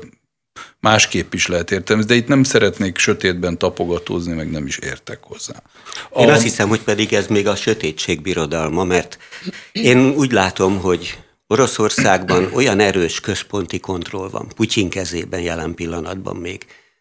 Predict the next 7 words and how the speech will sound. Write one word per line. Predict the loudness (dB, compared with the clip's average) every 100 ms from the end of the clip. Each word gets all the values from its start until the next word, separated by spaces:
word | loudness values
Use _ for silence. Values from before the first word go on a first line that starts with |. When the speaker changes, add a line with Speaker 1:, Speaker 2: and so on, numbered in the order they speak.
| _ _ _ 0
Speaker 2:
amivel | 4 4 4 4 2 0 -2 -2
a | -2 -2 -8 -20 -20 -20 _ _
közösségi | 2 4 4 2 0 0 2
médiákat | 2 2 0 0 -2 -4
le | -2 -4
tudják | -6 -4 -4 -2 0
nyomni. | 0 2 0